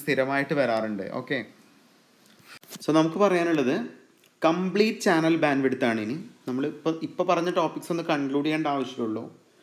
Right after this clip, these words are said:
അപ്പോൾ complete channel ബാൻഡ് വിഡ്ത്ത് കണ്ടുപിടിക്കുമ്പോൾ നമുക്ക് അറിയാവുന്ന കുറേ കാര്യങ്ങൾ ആദ്യം പറയാം. Total channel ബാൻഡ് വിഡ്ത്ത്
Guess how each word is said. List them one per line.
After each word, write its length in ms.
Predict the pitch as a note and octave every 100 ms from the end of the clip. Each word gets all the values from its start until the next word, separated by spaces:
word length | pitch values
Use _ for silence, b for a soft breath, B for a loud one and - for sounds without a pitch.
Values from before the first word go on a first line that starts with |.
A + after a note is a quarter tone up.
| B B B B -
അപ്പോൾ 120 | E3 E3
complete 380 | E3 F3 A3 A3
channel 220 | G#3+ F#3+ F#3+
ബാൻഡ് 160 | F3+ F3+
വിഡ്ത്ത് 180 | E3+ F3+
കണ്ടുപിടിക്കുമ്പോൾ 500 | D#3 D3+ D3 C#3+ C#3+
നമുക്ക് 180 | C3+ C3+ C#3+
അറിയാവുന്ന 380 | C3+ C3+ D3 D#3+
കുറേ 120 | D3+ C#3+
കാര്യങ്ങൾ 260 | C#3+ C3+ C3+
ആദ്യം 220 | B2+ B2+ C3
പറയാം. 260 | A#2+ G#2 D3 - B B B B B _ D3
Total 300 | C3 C3 E3+
channel 240 | E3+ D3 D3+ D3
ബാൻഡ് 180 | D3 D3
വിഡ്ത്ത് 200 | D3